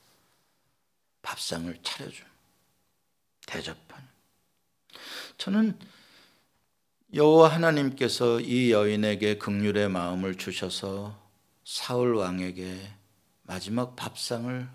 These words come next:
은혜의 밥상을 차려주게 하셨다라고 생각합니다. 하나님이 사울을 미워하고 거절하고 응답하지 않으니까 하나님이 아주 무자비한 분 같죠.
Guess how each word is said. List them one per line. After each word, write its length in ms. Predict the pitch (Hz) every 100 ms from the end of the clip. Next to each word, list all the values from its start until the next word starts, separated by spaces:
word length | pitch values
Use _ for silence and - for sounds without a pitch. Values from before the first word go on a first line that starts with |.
| -
은혜의 380 | 113 113 120 120
밥상을 600 | 107 101 - 107 117 120
차려주게 580 | - - 156 147 131 139
하셨다라고 1120 | 127 - 131 - - 180 - - - 117 127
생각합니다. 480 | 131 - - - - _ _ _ _ _ _ _ _ _ _ _ _ _ _ _ _ _ _ _ _ _ _ _ _ _ _ _ _ _ _ -
하나님이 460 | - 139 131 127 120
사울을 560 | - 123 117 113 110
미워하고 1000 | 98 101 101 104 104 92 98 95 92 92
거절하고 760 | - 87 90 98 95 90 92 90
응답하지 680 | 95 95 92 - 87 -
않으니까 800 | 82 87 90 98 95 - 85 92 - _ _ _ _ _ _ _ _ _ _ -
하나님이 340 | 120 113 107
아주 180 | 98 98
무자비한 760 | 95 95 110 110 101 98 92 95
분 180 | 95 92
같죠. 360 | 95 - -